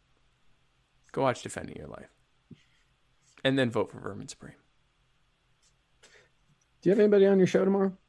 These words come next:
Speaker 1: I don't. I'm actually not doing a show tomorrow, but I am gonna start re-, uh, updating and, and now that I'm not doing my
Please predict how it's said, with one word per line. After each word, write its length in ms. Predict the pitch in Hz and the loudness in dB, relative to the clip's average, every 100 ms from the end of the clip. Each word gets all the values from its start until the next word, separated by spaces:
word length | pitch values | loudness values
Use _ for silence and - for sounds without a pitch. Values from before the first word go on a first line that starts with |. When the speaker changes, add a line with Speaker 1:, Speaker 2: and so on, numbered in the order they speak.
| _ _ | _ _
Speaker 1:
I 120 | 143 | 4
don't. 220 | 156 175 - | 6 4 4
I'm 120 | 143 | 6
actually 300 | 156 156 170 | 6 4 0
not 180 | 151 139 | 0 0
doing 240 | 143 147 | 0 2
a 40 | 139 | 2
show 220 | - 139 | 2 2
tomorrow, 340 | 131 120 117 110 | 4 4 4 4
but 180 | 117 | 2
I 80 | 117 | 2
am 220 | 123 135 | 4 4
gonna 160 | 135 117 | 4 2
start 260 | - 110 101 | 4 2 2
re-, 180 | 110 - | -2 -2
uh, 420 | 67 98 101 90 - - _ _ | -2 4 4 2 -4 -20 _ _
updating 600 | 120 120 139 110 110 107 | 2 2 0 2 0 -2
and, 140 | 104 104 | -4 -6
and 380 | 107 104 87 110 | -8 -10 -10 0
now 180 | 123 127 | 4 6
that 100 | 127 | 6
I'm 120 | 110 | 4
not 260 | 107 107 - - - - - _ _ _ | 4 2 0 -20 -20 -20 -20 _ _ _
doing 280 | - 131 123 | -2 2 2
my 260 | 107 95 | 2 0